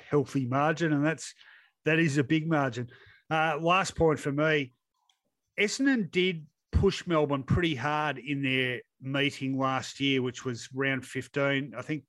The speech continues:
uh, eleven points in the finish. But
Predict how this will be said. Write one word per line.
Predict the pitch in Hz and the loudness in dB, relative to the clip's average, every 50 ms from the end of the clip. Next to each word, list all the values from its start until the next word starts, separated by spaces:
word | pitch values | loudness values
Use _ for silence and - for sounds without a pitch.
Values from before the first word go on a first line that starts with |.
| - | -8
uh, | 139 127 127 127 123 | -6 -4 -2 -2 -2
eleven | 123 135 147 143 127 127 117 | -2 -2 -2 -2 -4 -6 -10
points | - - - 151 147 143 - - - - _ _ _ _ _ _ _ _ _ _ _ - | -10 -4 -2 -2 -2 -2 -4 -8 -16 -16 _ _ _ _ _ _ _ _ _ _ _ -6
in | 135 151 151 | -4 -2 0
the | 139 123 | -2 -2
finish. | - - 165 160 156 147 - - - | -2 -2 0 0 0 0 -2 -4 -2
But | - 147 151 151 | 0 0 0 -2